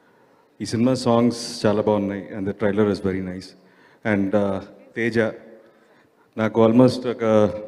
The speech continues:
ఫైవ్ సిక్స్ ఇయర్స్ నుంచి బాగా పరిచయం. He is almost like a brother. And, ఆ, తన passion towards సినిమా అందరు చెప్పినట్టు he is always ఇంకా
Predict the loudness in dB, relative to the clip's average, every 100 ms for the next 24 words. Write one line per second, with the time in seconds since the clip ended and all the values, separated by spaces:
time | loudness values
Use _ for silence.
0 | -18 -10 -8 -6 -4 4 4 4 0 -2
1 | 0 2 2 -2 -8 -10 0 0 2 0
2 | 2 4 4 2 -4 -6 -4 -2 0 -2
3 | -4 -12 -20 -20 _ _ _ _ -6 -6
4 | -4 -4 -4 -6 -6 -2 0 -2 -2 -2
5 | 0 -2 -2 -4 -4 -4 -6 -8 -12 -10
6 | -4 2 2 0 -12 -20 -6 0 2 4
7 | 4 2 0 -4 0 0 0 -2 -8